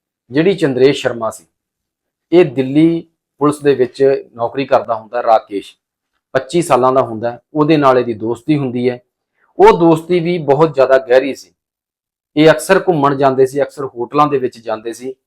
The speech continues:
ਤੇ ਜਦੋਂ ਇਹਨਾਂ ਨੂੰ ਕੋਈ ਮਿਲਦਾ ਸੀ, ਰਾਕੇਸ਼ ਵੱਲੋਂ ਜਾਂ ਤਾਂ ਉਹਨੂੰ ਆਪਣੀ ਭਾਬੀ, ਕਿਸੇ ਰਿਸ਼ਤੇਦਾਰ ਵਜੋਂ ਮਿਲਾਇਆ ਜਾਂਦਾ ਸੀ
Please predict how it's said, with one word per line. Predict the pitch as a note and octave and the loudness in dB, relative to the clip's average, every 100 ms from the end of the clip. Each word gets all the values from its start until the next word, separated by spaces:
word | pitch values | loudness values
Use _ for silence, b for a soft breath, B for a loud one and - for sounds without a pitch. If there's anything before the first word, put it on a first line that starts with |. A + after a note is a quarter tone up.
| _ _ _ | _ _ _
ਤੇ | D3 | -4
ਜਦੋਂ | C3 D3+ E3 | 0 2 2
ਇਹਨਾਂ | D#3+ | 2
ਨੂੰ | D3+ | 0
ਕੋਈ | C#3+ B2+ | -2 -4
ਮਿਲਦਾ | A2+ A2 B2+ | -4 -4 -6
ਸੀ, | C#3 | -2
ਰਾਕੇਸ਼ | C3 C3+ C3+ D#3 D3 | 4 4 4 -4 -6
ਵੱਲੋਂ | B2 A#2+ B2+ C3+ - _ _ | -6 -4 -6 -8 -10 _ _
ਜਾਂ | A#2 C3+ | 0 0
ਤਾਂ | C#3 D3 | 2 0
ਉਹਨੂੰ | C#3+ C#3 | 0 -2
ਆਪਣੀ | - C3 | -2 -4
ਭਾਬੀ, | - C3 B2+ C3 | 2 2 2 -4
ਕਿਸੇ | C3+ D#3 | -2 -2
ਰਿਸ਼ਤੇਦਾਰ | C#3+ - D#3+ D#3 | -2 0 4 4
ਵਜੋਂ | C3+ C3 | 4 -2
ਮਿਲਾਇਆ | C#3 B2 A2 G2+ | -2 2 0 0
ਜਾਂਦਾ | G2+ F#2 | -8 -18
ਸੀ | F2+ | -20